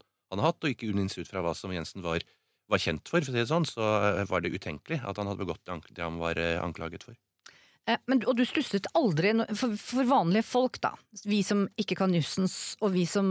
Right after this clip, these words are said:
Speaker 2: eh, leser aviser og hører da om penger i vegger, oppussing av bad, beløp på kontoer, og ikke minst blomsterspråket på S M S. eh, som f-, mange te-, tolker som mer som et røverspråk, renspikka fanteri.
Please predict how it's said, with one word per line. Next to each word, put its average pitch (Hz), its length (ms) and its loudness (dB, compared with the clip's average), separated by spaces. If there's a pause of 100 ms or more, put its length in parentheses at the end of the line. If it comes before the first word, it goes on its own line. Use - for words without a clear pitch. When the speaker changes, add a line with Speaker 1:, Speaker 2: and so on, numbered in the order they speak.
Speaker 2:
eh, 175 140 2 (100)
leser 214 320 4
aviser 175 460 2
og - 180 -4 (240)
hører 214 160 4
da 180 140 4
om 180 40 2
penger 170 380 4
i 175 100 4 (220)
vegger, 185 480 2
oppussing 180 500 -2
av 175 140 2
bad, 175 240 2
beløp 175 320 2
på 190 160 -4
kontoer, 165 400 -2
og 190 160 0
ikke 190 180 0
minst 175 220 0
blomsterspråket 160 840 -2
på 165 100 0
S - 160 -4
M - 80 0
S. - 140 -2 (640)
eh, 170 160 2
som 196 360 2
f-, - 260 -4
mange 220 420 2
te-, 185 280 -4
tolker - 260 0
som 214 100 4
mer 175 220 4
som 226 160 4
et - 80 -8 (140)
røverspråk, 180 880 2 (140)
renspikka 170 580 2
fanteri. 156 360 2